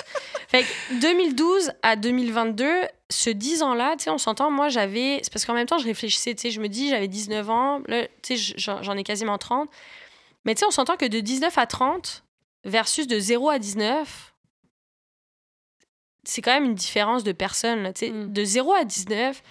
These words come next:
Speaker 1: déjà, le premier dix ans, tu t'en souviens pas, généralement. Tu sais, t'étais pas forcément conscient de qui t'étais.
Speaker 2: Non.
Speaker 1: De dix à dix-neuf, bon, bah, une grosse période d'adolescence où t'es un peu multipersonnalité, on s'entend ?
Speaker 2: Mm.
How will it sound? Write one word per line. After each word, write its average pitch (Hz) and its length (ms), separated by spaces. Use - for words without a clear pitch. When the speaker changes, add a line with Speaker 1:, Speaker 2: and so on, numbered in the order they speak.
Speaker 1:
déjà, 240 180
le 339 60
premier 311 280
dix 254 200
ans, 277 320
tu - 120
t'en 226 100
souviens 214 300
pas, 202 120
généralement. 202 540
Tu - 80
sais, - 40
t'étais 190 200
pas 226 120
forcément 220 540
conscient 233 520
de 220 80
qui - 180
t'étais. 226 320
Speaker 2:
Non. 254 160
Speaker 1:
De 233 140
dix 302 260
à 302 100
dix-neuf, 269 480
bon, 202 160
bah, 151 100
une 180 220
grosse 226 220
période 247 180
d'adolescence 220 640
où 220 60
t'es - 120
un 196 140
peu 254 160
multipersonnalité, 220 1120
on 339 60
s'entend ? 254 360
Speaker 2:
Mm. - 20